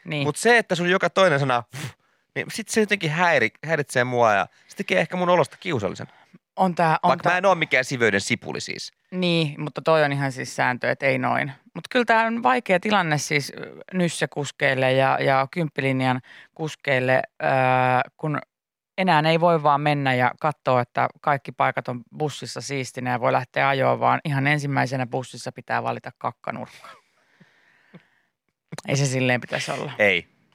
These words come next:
Speaker 2: Oikeutta Nyssen kuskeille, sanomme me. Ja Yleksen WhatsAppiin tuleekin viestiä, missä kerrotaan, että se on kyllä kurja fakta.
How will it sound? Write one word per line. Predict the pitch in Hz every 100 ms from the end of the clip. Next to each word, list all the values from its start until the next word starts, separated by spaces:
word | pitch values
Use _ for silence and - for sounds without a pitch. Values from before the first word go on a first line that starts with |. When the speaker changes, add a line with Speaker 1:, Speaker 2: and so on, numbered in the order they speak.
| _
Speaker 2:
Oikeutta | - 208 180 156 139 - - 123 127
Nyssen | 123 120 113 87
kuskeille, | 95 - - 85 82 - -
sanomme | - 110 95 90
me. | 95 151 - _ -
Ja | 92 92 92 92
Yleksen | 95 95 107
WhatsAppiin | 107 - - 113
tuleekin | 110 110 110
viestiä, | 110 127 127 110 110
missä | 107 -
kerrotaan, | 139 135 113 107
että | -
se | -
on | 135
kyllä | 143
kurja | - 156 147
fakta. | - 180 - -